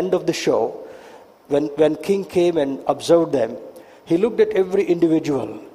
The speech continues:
He found every person is, has become strong, every person, uh, uh, having that puffed faces, and they appeared strong, but when he passed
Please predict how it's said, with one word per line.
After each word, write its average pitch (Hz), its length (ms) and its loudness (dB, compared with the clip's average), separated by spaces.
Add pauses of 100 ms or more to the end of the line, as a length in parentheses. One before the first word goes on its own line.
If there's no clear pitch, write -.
(160)
He 147 140 -4
found 175 400 4 (320)
every 165 240 2
person 160 420 0
is, 131 220 -4 (140)
has 131 200 -2
become 139 300 -4
strong, 156 500 0 (640)
every 160 260 2
person, 165 540 -2 (220)
uh, 147 40 0
uh, 131 380 0
having 147 420 2
that 127 300 -2
puffed - 280 0
faces, 147 600 -2 (540)
and 160 180 2
they 170 140 2
appeared 202 400 2
strong, 135 600 2
but 143 280 4 (460)
when 151 180 2
he 156 220 0
passed 175 640 0